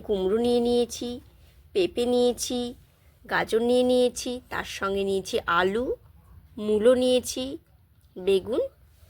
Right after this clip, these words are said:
শিম। এই সবজিগুলো দিয়েই একটি অসাধারণ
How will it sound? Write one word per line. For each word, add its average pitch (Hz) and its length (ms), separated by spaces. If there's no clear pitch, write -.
শিম। 175 280
এই 233 80
সবজিগুলো 254 540
দিয়েই 311 260
একটি - 280
অসাধারণ 247 480